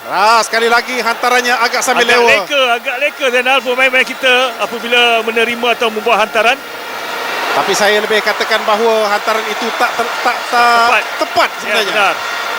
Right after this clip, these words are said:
Speaker 1: Tak cukup kuat. Malaysia akan membuat pertukaran kerana Fandi Osman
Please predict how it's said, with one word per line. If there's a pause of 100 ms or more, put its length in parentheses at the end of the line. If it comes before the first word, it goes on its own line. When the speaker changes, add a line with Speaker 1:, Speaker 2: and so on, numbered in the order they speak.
(280)
Speaker 1:
Tak (100)
cukup (100)
kuat. (1400)
Malaysia
akan
membuat
pertukaran
kerana
Fandi
Osman